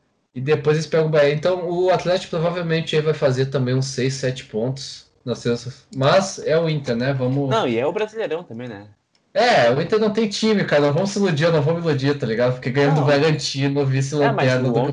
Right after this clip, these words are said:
Speaker 1: campeonato.
Speaker 2: mas ontem o Atlético perdeu pro Fortaleza com um a mais também, meu. Então, é, ninguém quer ganhar. O, quem vai ganhar essa merda vai, vai acabar sendo o Flamengo de novo.
Speaker 1: É, pior
Speaker 2: Cara,
Speaker 1: que é
Speaker 2: tão
Speaker 1: mesmo.
Speaker 2: Mas eu queria continuar só,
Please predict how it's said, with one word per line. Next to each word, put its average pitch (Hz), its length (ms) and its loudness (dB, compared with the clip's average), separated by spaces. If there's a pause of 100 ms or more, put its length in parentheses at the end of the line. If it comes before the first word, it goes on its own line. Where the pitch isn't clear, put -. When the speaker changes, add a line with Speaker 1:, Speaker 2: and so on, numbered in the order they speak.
(140)
Speaker 1:
campeonato. 120 180 0
Speaker 2:
mas 120 120 -8
ontem 120 720 -10
o - 40 -16
Atlético 123 360 -8
perdeu 117 260 -6
pro 123 120 -20
Fortaleza 127 540 -6
com 131 160 -10
um 135 60 -4
a 147 60 -6
mais 113 280 -4
também, 92 320 -10
meu. 85 200 -14
Então, 95 520 -12 (640)
é, 101 320 -2
ninguém 107 260 -2
quer 135 140 -4
ganhar. 92 320 -2
O, 120 140 -2
quem 190 180 0
vai 247 100 -6
ganhar 180 200 -2
essa 175 180 -12
merda 160 240 -6
vai, 160 100 -8
vai 135 140 -6
acabar 135 240 -2
sendo 131 160 -12
o - 20 -10
Flamengo 113 400 -6
de 101 80 -12
novo. 92 260 -8 (440)
Speaker 1:
É, 95 260 -2 (500)
pior 117 200 -6
Speaker 2:
Cara, 117 100 -2
Speaker 1:
que 120 80 -2
é 113 40 0
Speaker 2:
tão 127 120 0
Speaker 1:
mesmo. 117 280 -4 (580)
Speaker 2:
Mas 127 160 0
eu 139 60 -2
queria 151 360 0
continuar 139 380 -4
só, 143 600 -6